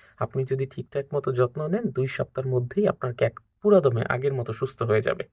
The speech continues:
স্পে করাইতে আপনার স্থান ভেদে দুই হাজার থেকে তিন হাজার টাকা পর্যন্ত নিতেও দেখছে। আমাদের এইখানে সাধারণত হচ্ছে সাড়ে তিন হাজার টাকা করে স্পেতে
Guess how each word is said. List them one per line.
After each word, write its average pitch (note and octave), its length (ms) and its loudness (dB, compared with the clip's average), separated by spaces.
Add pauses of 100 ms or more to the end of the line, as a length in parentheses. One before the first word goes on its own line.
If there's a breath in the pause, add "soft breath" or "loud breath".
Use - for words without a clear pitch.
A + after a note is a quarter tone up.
(680 soft breath)
স্পে B2+ 160 4 (140)
করাইতে C#3 320 2
আপনার B2+ 320 -2 (100)
স্থান - 280 -2 (140)
ভেদে A#2 240 2
দুই A#2+ 320 0
হাজার C#3 320 2
থেকে C#3 380 -8 (400)
তিন D3+ 140 -4 (100)
হাজার D#3 300 2
টাকা C3 160 0 (100)
পর্যন্ত A2 520 -4 (800)
নিতেও A2+ 300 4
দেখছে। - 360 -6 (320)
আমাদের B2 380 4
এইখানে C3+ 220 0 (100)
সাধারণত B2 400 0
হচ্ছে C3+ 340 -2 (200)
সাড়ে B2+ 220 2
তিন B2+ 200 0
হাজার A#2+ 260 -2
টাকা A#2+ 200 -2
করে A#2+ 140 0
স্পেতে A2 380 0